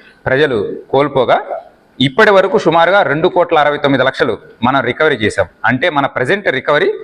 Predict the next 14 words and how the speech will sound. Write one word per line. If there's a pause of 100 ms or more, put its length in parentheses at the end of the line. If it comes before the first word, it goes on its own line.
(300)
ఫార్టీ
త్రీ
పాయింట్
సిక్స్
సెవెన్. (160)
ఇవే
కాకుండా
రెండు
వేల
ఇరవై
మూడుకి
సంబంధించిన
అఫెన్సెస్లో
కూడా